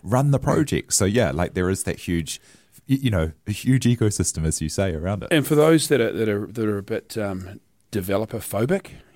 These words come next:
Speaker 2: you know, I mean, I wasn't a maths guy, right? So when I s-,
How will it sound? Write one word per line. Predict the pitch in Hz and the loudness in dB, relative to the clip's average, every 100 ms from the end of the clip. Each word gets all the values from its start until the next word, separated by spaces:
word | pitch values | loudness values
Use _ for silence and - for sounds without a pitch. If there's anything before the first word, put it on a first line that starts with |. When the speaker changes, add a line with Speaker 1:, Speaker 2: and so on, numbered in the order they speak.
| _ | _
Speaker 2:
you | 107 | -4
know, | 117 | 0
I | 117 | 2
mean, | 120 | 2
I | 113 135 | 2 2
wasn't | 139 110 98 | 0 -2 -4
a | |
maths | 98 113 - | -6 -8 -8
guy, | - 64 - - 90 _ | -8 -8 -10 -18 -20 _
right? | 110 123 | -10 -8
So | - 95 | -6 -4
when | 92 | -2
I | 101 107 - _ | -2 -4 -8 _
s-, | - - | -18 -16